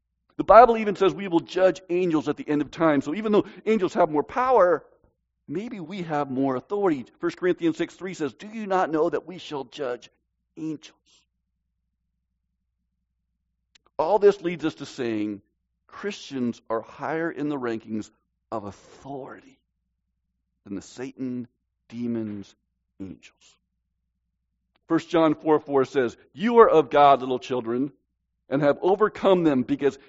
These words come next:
he who is in you is greater than he who is in the world." So here's a more accurate view of our authority rankings.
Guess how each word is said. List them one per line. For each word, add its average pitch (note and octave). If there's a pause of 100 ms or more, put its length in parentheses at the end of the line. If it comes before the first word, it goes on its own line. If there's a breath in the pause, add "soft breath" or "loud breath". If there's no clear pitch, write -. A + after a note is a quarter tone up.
he B3+
who A3+
is F3
in D#3
you F3+ (200 loud breath)
is D3+
greater G3
than D#3+
he G#3
who E3+
is D#3
in D3 (220 soft breath)
the B2+
world." A2 (3500)
So D3
here's F3+
a D3+
more C#3+
accurate C3+
view A2+
of G2+
our G#2
authority G#2+
rankings. F#2